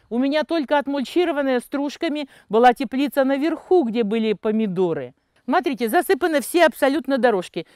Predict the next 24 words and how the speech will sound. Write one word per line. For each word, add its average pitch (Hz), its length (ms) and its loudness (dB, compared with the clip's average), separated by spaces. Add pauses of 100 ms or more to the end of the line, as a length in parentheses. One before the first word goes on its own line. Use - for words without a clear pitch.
(140)
И 339 140 2
междурядье 359 840 2
между 269 280 -4
растениями, 220 580 -4
чтобы 285 320 -2
влага 285 540 0
не 254 280 -2
испарялась. 202 560 -2 (480)
Между, 294 680 -2 (200)
э, 240 540 0
межи, 330 500 0
которые 262 380 2
засыпаны, 214 640 -4 (180)
ну, 262 260 -2
вы 220 160 -2
же 254 140 -2
понимаете, 285 560 -2
что 220 220 -2
в 196 120 -2
любой 320 500 4
дождь, 190 420 -2
в 214 80 -4
любую 330 480 2
грязь 226 460 2